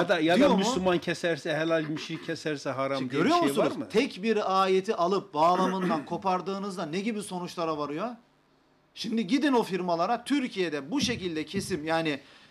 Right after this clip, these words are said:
Speaker 2: e, besmelesiz kesime se-, sertifika varan bildiğimiz kadarıyla bir tane kurum yok. Hepsi şart koşuyor. Farzdır. Niye? Allah diyor, böyle diyor. Allah öyle demiyor kardeşim.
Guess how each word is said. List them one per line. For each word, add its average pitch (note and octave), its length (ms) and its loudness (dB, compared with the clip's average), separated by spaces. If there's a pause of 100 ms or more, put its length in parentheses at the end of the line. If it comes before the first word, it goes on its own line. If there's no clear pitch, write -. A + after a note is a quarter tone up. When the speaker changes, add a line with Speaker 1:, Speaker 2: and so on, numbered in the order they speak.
(220)
Speaker 2:
e, B2 560 -6
besmelesiz A3 600 -2
kesime F3+ 380 -6
se-, C#3+ 440 -6
sertifika G#3 560 -2
varan E3 280 0
bildiğimiz G#3+ 420 -4
kadarıyla D#3+ 440 -4
bir D#4+ 120 6
tane A3+ 240 0
kurum F#3 340 -2
yok. B2+ 180 -8
Hepsi B3 280 -6
şart F#3+ 260 -4
koşuyor. A2+ 340 -16 (1120)
Farzdır. G3 560 2
Niye? A#3 340 -4 (120)
Allah F3+ 380 0
diyor, G#3 180 -2
böyle F#3+ 300 0
diyor. A#2 160 -10 (380)
Allah G3 480 6
öyle G3+ 220 4
demiyor D3 320 -2
kardeşim. G#2 440 -16